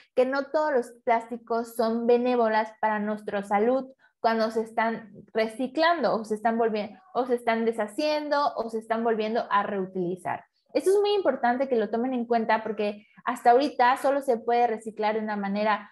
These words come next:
pues, más saludable es el P P P, el P T y el H D P. Solo estos tres tipos de plásticos, de los siete que existen,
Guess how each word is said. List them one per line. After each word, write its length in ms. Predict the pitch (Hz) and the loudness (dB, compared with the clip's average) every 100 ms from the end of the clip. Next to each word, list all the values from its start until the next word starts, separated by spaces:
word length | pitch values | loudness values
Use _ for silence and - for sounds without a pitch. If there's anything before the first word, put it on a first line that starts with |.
| _ - | _ -2
pues, 240 | 359 359 349 285 | 0 0 -6 -8
más 340 | - 254 277 - | -4 0 2 4
saludable 720 | 349 320 269 254 254 240 220 | 2 4 4 4 4 0 -4
es 140 | 214 | -4
el 140 | 214 202 | -6 -2
P 140 | 208 | -2
P 160 | 208 202 | -2 -2
P, 460 | 202 294 339 - _ | 2 2 2 -2 _
el 180 | 220 214 214 | -4 -2 0
P 160 | 226 | 0
T 200 | 226 262 349 392 - | 2 2 4 2 0
y 140 | 247 | 0
el 220 | 226 196 - | 0 0 -2
H 300 | 220 220 226 | -4 -2 -4
D 140 | 208 | -4
P. 340 | 196 185 - - _ _ _ - | -4 -6 -8 -12 _ _ _ -16
Solo 360 | 240 349 381 370 311 | 2 4 6 6 6
estos 280 | 311 302 | 2 0
tres 200 | 277 262 | 2 2
tipos 240 | 269 262 269 | 2 -2 -2
de 80 | 269 | 0
plásticos, 880 | 277 262 262 247 233 233 226 247 208 | 2 2 2 -6 -6 0 0 0 -4
de 120 | 196 | -4
los 280 | 185 180 - | -4 -6 0
siete 380 | 240 254 311 | 2 2 0
que 80 | 311 | -2
existen, 760 | 277 - 339 339 - 254 285 | -6 0 2 2 -2 -4 -4